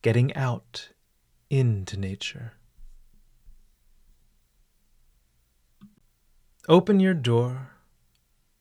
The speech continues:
and go outside. Choose a setting, any setting, around which you find it comfortable, convenient, and, above all, accessible to walk.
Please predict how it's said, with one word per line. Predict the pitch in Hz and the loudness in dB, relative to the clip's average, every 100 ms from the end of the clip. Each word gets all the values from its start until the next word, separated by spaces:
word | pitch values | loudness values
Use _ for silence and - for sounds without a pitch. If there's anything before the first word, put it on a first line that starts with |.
| _ | _
and | 101 | -4
go | 107 104 | 0 0
outside. | 104 104 - - 139 - - - _ _ _ _ _ _ _ _ _ _ _ _ _ _ _ _ _ _ _ _ | 0 -2 -6 -8 -14 -16 -20 -20 _ _ _ _ _ _ _ _ _ _ _ _ _ _ _ _ _ _ _ _
Choose | - 165 190 196 165 | 0 2 2 0 -4
a | 156 | -6
setting, | - 147 131 139 175 - _ _ _ _ _ _ _ | -4 -2 -2 -4 -8 -12 _ _ _ _ _ _ _
any | - 214 127 | -4 -2 0
setting, | - 95 98 143 _ _ _ _ _ _ _ _ _ _ _ - | -2 -6 -12 -16 _ _ _ _ _ _ _ _ _ _ _ -2
around | 156 156 175 | 0 2 2
which | 160 165 - | 0 -2 -4
you | 156 | -6
find | - 143 147 143 | -6 -4 -2 -4
it | - | -10
comfortable, | - 135 123 - - 127 127 127 135 135 | -8 -8 -8 -16 -14 -10 -10 -10 -12 -6
convenient, | - 131 113 131 131 131 127 - _ - | 0 2 4 4 2 0 -4 -10 _ -12
and, | - 113 - - _ _ _ _ _ | -10 -12 -16 -20 _ _ _ _ _
above | 104 101 90 | -6 -4 -2
all, | 92 90 90 | -2 -2 -4
accessible | - - 135 120 107 95 | -4 0 2 0 -2 -6
to | - | -8
walk. | 110 123 113 117 - - - | -8 -6 -10 -12 -20 -20 -20